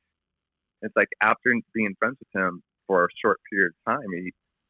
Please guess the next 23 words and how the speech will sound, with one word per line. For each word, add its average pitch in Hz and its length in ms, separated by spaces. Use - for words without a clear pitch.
he 104 60
was 98 140
like, 90 100
"Oh, 139 200
you're 139 120
my 120 140
best 127 180
friend." 104 380
But 92 140
it's - 1500
like, 104 120
I, 117 260
I 113 60
don't 131 220
call 98 240
someone 101 180
my 90 120
best 87 160
friend 90 340
after, 85 500
like, 82 220
knowing 85 320
them, 78 320